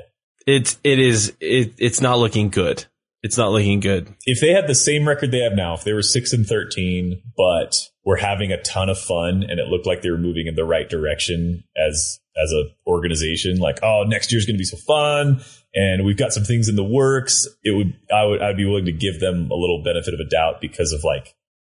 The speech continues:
Speaker 2: that hope, that momentum.
Speaker 1: Mm.
Speaker 2: But they just went into the Olympic break with a loss to Indiana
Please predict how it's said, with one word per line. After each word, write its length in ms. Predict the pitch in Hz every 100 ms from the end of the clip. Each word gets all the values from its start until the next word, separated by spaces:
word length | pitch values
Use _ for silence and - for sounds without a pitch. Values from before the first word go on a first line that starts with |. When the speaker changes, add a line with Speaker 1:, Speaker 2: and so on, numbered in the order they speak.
| _
Speaker 2:
that 200 | - 78
hope, 440 | - 117 92 - -
that 140 | - 82
momentum. 580 | 80 90 87 - 76 76
Speaker 1:
Mm. 260 | 127 104 92 -
Speaker 2:
But 460 | 95 90 - -
they 80 | 143
just 160 | 180 185
went 160 | 180
into 120 | 175 156
the 100 | 151
Olympic 320 | 131 131 98
break 240 | 98 110
with 100 | 110
a 40 | 95
loss 340 | 85 92 98
to 160 | - -
Indiana 720 | 90 85 76 85 85 82 80